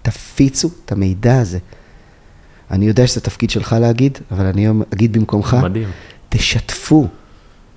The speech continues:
Speaker 1: שהידע המיטיב הזה יגיע לעוד אנשים. אני היום, אתה יודע, בהרצאות אני אומר לאנשים,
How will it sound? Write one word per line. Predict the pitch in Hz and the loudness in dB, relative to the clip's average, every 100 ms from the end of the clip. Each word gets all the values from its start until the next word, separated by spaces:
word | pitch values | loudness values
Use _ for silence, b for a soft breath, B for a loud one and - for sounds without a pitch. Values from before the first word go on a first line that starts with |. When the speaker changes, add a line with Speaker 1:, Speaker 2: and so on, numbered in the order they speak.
| - | -12
Speaker 1:
שהידע | - - 113 107 - 104 110 143 165 | -6 0 2 2 -4 -4 4 4 6
המיטיב | 151 110 92 - 156 170 | 4 4 0 -2 0 2
הזה | 175 190 185 | 2 0 0
יגיע | 113 101 107 147 165 | -2 0 2 4 4
לעוד | 127 135 135 | 4 4 2
אנשים. | 117 110 131 127 92 | 0 0 2 2 2
אני | 107 | 2
היום, | 131 139 | 4 4
אתה | 131 120 | 2 2
יודע, | 139 | 2
בהרצאות | 120 107 - 143 135 | 2 0 0 2 2
אני | |
אומר | 120 135 | 2 2
לאנשים, | 127 147 | 2 0